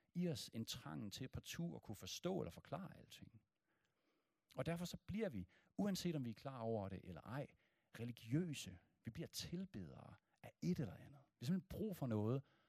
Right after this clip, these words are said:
at kaste vores kærlighed på. Vi har brug for noget at sætte vores lid og vores håb til. Noget,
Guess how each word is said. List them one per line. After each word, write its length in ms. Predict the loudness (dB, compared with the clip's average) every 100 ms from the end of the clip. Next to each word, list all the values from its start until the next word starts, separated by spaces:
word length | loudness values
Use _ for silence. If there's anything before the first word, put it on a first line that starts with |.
| _ -12
at 60 | -2
kaste 320 | -2 0 0
vores 180 | 0 -2
kærlighed 440 | -2 0 0 -2
på. 280 | -2 -2 -4 -8 _
Vi 60 | -2
har 40 |
brug 340 | 0 0 0
for 100 | 2
noget 140 | 2 2
at 60 |
sætte 220 | 2 -2 -2
vores 260 | -4 -4
lid 320 | -2 0 0 -2 -12 _ _ _
og 100 | -2
vores 200 | 0 2
håb 280 | 4 2 2
til. 240 | -2 -2 -6 _ _ _ _ _ _
Noget, 420 | 0 4 4 4